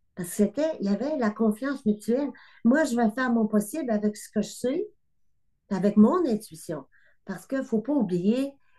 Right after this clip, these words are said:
qu'il y a une grande part d'intuition aussi dans ce travail-là. C'est dans l'oral que ça se passe, tout ça. C'est comme,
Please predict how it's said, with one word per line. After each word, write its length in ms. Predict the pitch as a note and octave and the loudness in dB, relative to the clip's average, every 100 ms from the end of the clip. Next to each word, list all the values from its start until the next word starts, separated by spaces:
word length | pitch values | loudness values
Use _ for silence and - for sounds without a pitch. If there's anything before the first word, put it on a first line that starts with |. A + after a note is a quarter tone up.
| _ | _
qu'il 140 | - F#3+ | -4 0
y 20 | |
a 40 | |
une 200 | F3+ E3+ | 0 -2
grande 320 | - A3+ A#3 G#3 | -2 0 2 2
part 240 | G3+ F3 | 0 0
d'intuition 600 | D#3+ D3+ - D#3+ - F#3 | -6 -8 -12 -12 -4 -2
aussi 280 | D#3+ - F3+ | -2 -4 -4
dans 140 | E3 | -4
ce 140 | D3+ D3+ | -6 -8
travail-là. 580 | D#3 D#3+ C#3 C3+ - _ _ _ _ | -8 -8 -6 -6 -10 _ _ _ _
C'est 160 | - G3 | -10 -4
dans 180 | G#3 A3+ | -2 0
l'oral 540 | G3 F3+ A#3+ A3+ F3 - | 0 -2 -4 -4 -6 -10
que 120 | D#3+ | -14
ça 160 | - | -14
se 100 | D#3 | -16
passe, 320 | - F#3+ D#3+ - | -8 -6 -6 -10
tout 140 | D#3+ | -14
ça. 240 | - D3 - _ _ _ _ _ | -8 -8 -8 _ _ _ _ _
C'est 280 | - - F3+ | -14 -6 -2
comme, 340 | G#3 F#3 F#3 | 0 0 -2